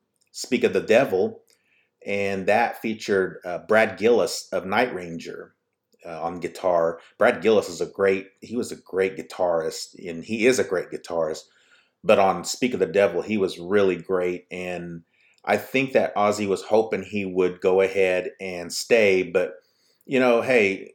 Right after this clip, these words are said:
if you're, if you're a metal fan, you know that Night Ranger had a lot of success, and personally, I believe he made the right decisions, uh, the right decision, not decisions, but decision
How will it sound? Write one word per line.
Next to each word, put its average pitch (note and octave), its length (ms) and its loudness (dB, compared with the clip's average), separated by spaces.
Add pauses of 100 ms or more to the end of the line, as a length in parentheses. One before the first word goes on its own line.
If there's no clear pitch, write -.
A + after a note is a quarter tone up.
(120)
if - 160 -8
you're, C3 260 2 (160)
if A2 120 -6
you're B2 160 4
a G#2+ 40 4
metal G#2+ 320 2
fan, G2 300 -2
you G#2+ 100 0
know A2+ 140 2
that F#2+ 160 2
Night F#2+ 280 0
Ranger F#2 360 -4
had F2+ 160 -4
a E2 40 -2
lot F#2 460 4
of F2+ 100 -2
success, - 880 -2
and E2+ 440 -8 (960)
personally, C#3 420 2
I G#2 120 4
believe G#2 360 0
he A2 140 -2
made F#2+ 300 0
the F2+ 80 0
right F2+ 240 0
decisions, D#2+ 920 -6 (200)
uh, E2 340 -8 (140)
the F2+ 100 -6
right E2+ 180 -4
decision, F2 960 -4 (360)
not - 200 -14
decisions, D#2 560 -10
but - 240 -12
decision E2 840 -10